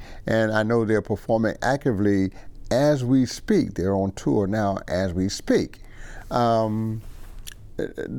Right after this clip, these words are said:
Dave Brubeck was also a man of peace and humanity. Uh, one of the first, uh, uh, guys in the modern era to take on Benny Goodman's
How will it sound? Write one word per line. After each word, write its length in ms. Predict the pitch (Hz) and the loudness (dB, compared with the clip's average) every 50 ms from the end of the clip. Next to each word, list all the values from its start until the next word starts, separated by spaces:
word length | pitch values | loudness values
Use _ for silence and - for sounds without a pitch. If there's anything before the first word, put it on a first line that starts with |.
| 131 127 | -2 2
Dave 440 | 135 170 190 202 208 208 180 175 190 - - - - - - - - - - - - - | 4 6 6 6 4 2 -2 -4 -8 -14 -18 -20 -20 -20 -18 -18 -18 -16 -14 -6 0 2
Brubeck 340 | 127 185 208 160 185 190 165 | 4 4 4 4 2 2 2
was 140 | 170 156 | 0 0
also 580 | 147 - 135 175 190 202 185 - - 180 175 160 | 0 2 4 4 4 4 2 2 2 2 2 2
a 120 | - 147 | 2 2
man 340 | 143 143 156 170 170 170 170 | 4 4 4 4 4 4 4
of 260 | 131 127 135 - - | 4 2 0 0 -2
peace 540 | - - - - 175 123 92 80 - - - - - - | -8 -4 0 2 4 4 4 2 -4 -8 -12 -12 -6 -2
and 140 | - 117 113 | 0 2 2
humanity. 560 | 104 117 123 147 151 135 107 90 78 - - - - - - - - - - - - - - - - - - - - | 4 4 4 4 4 4 2 0 -2 -4 -6 -10 -14 -18 -18 -16 -16 -16 -16 -16 -16 -16 -16 -16 -16 -14 -14 -12 -6
Uh, 920 | - 107 104 104 104 104 104 101 101 101 53 - 110 110 - - 107 107 107 110 113 - - - - - - - - - - - | -2 0 2 2 2 2 2 0 0 0 -2 -2 -2 -2 -2 -2 -2 -2 -4 -4 -6 -8 -12 -16 -16 -14 -14 -12 -14 -14 -12 -6
one 380 | 87 92 98 127 156 165 170 - | -2 0 4 4 4 4 4 2
of 200 | 101 139 127 107 | 2 2 2 2
the 120 | 113 104 | 2 0
first, 680 | - - - - 220 240 240 220 196 - - - - - - - | 0 -2 0 4 6 6 8 6 6 4 -2 -10 -8 -8 -8 -4
uh, 720 | - - 110 110 107 107 104 104 101 101 101 104 104 104 104 107 - - - - - - - - - - - - - - - | -2 0 2 2 2 2 2 2 2 2 2 2 2 0 0 -2 -6 -10 -12 -14 -14 -12 -10 -10 -10 -10 -10 -12 -12 -10 -6
uh, 920 | - 101 101 98 101 98 98 95 92 - - - - - - - - - - - - - - - | -4 -2 0 0 0 0 0 0 -2 -2 -2 -4 -4 -4 -4 -4 -2 -2 -2 -4 -4 -4 -2 0
guys 320 | 107 123 120 123 135 127 117 | 2 4 4 4 2 2 0
in 80 | 110 | 0
the 60 | 110 | 2
modern 360 | 104 104 110 117 143 165 180 175 | 2 4 4 4 4 4 2 2
era 280 | 95 123 117 113 117 101 | 2 4 4 4 4 2
to 100 | 113 98 | 0 0
take 280 | - - 156 151 - | 2 2 2 2 2
on 320 | - - 135 131 120 104 98 | 2 2 2 2 2 4 4
Benny 160 | 139 139 131 | 4 4 4
Goodman's 600 | 104 113 208 240 190 147 120 107 104 98 - | 4 4 4 4 4 0 -4 -2 -4 -4 -6